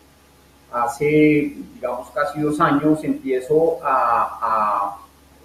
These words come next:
no, no, no tenía síntomas, yo me estaba sintiendo bien, hablé con el cardiólogo y él me dijo, "Mire, no se le ocurra venirse a Bogotá en pandemia, quédese en Villa de Leyva, qué bueno que esté allá,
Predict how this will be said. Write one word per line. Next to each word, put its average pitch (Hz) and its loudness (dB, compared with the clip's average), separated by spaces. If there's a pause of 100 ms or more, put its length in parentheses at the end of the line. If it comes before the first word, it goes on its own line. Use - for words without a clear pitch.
(200)
no, 135 -8
no, - -8
no 135 -2
tenía 170 0
síntomas, 175 -2
yo 185 -4
me 127 -10
estaba 147 -6
sintiendo 143 -4
bien, 175 0
hablé 123 0
con 139 -4
el 156 0
cardiólogo 127 0
y 147 -2
él 233 -4
me 120 -8
dijo, 139 0
"Mire, 151 -2 (380)
no - -10
se 156 0
le 156 0
ocurra 156 0
venirse 143 0
a 156 6
Bogotá 160 2
en 139 -4
pandemia, 151 -2
quédese 135 -2
en 151 0
Villa - 0
de 139 0
Leyva, 156 2
qué 127 2
bueno 156 2
que - -18
esté 131 -14
allá, 147 -2